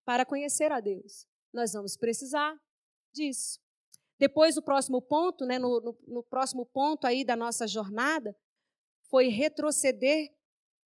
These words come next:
retroceder pra avançar. A gente, a gente não faz ideia, queridos, de como isso é,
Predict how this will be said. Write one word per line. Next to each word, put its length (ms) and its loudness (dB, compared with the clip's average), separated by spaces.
retroceder 680 2
pra 200 -2
avançar. 500 -6
A 120 -2
gente, 760 0
a 60 -12
gente 220 -6
não 120 -2
faz 280 -2
ideia, 420 0
queridos, 560 -8
de 180 -12
como 540 -4
isso 460 0
é, 440 -4